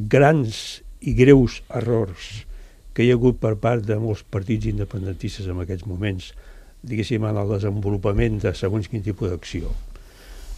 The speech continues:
al marge de segons quines actuacions del govern central volent demostrar que té la força, i la té, des de tots els punts de vista, tant la física com la, la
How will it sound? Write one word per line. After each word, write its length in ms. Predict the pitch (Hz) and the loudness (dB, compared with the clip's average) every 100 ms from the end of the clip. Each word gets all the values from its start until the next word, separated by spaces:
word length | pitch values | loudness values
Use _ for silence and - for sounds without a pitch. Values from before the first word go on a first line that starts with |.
| - - | -10 -2
al 80 | 139 | 2
marge 340 | 139 165 165 180 | 6 6 8 6
de 100 | 147 | 6
segons 320 | - 135 139 | 6 4 4
quines 280 | - 143 123 120 | 4 4 6 4
actuacions 720 | - 117 110 - 123 117 104 | 2 2 2 4 4 4 2
del 120 | 110 | 2
govern 300 | 107 110 101 | 4 2 2
central 560 | - 95 92 107 104 98 - - - - - | -2 -2 2 4 4 2 -6 -20 -20 -20 -12
volent 440 | 107 104 113 107 | -4 0 2 2
demostrar 420 | 110 107 - 104 104 | 0 -2 0 0 0
que 100 | 98 | 0
té 80 | 104 | 0
la 140 | 98 | 0
força, 300 | 104 101 - - | 0 -2 -2 -6
i 120 | - 104 | -2 0
la 100 | 82 | -2
té, 160 | - 101 - - - - _ _ - | -2 -2 -4 -14 -20 -20 _ _ -12
des 140 | 110 98 | -6 -6
de 80 | |
tots 200 | - 104 | -2 -2
els 80 | 101 | -4
punts 220 | - 107 | -4 -2
de 80 | 95 | 0
vista, 340 | 101 95 - 90 _ _ _ - | -2 -4 -10 -18 _ _ _ -14
tant 140 | - 98 | -6 -4
la 80 | 87 | -2
física 580 | - 113 104 95 95 - - - - - | 0 2 0 -2 -4 -6 -10 -12 -8 -8
com 260 | - 98 98 - - - - - | -4 -4 -4 -8 -14 -8 -6 -4
la, 420 | 98 98 92 95 95 104 117 127 127 135 | -4 -4 -4 -6 -10 -12 -14 -16 -14 -8
la 120 | 117 | -6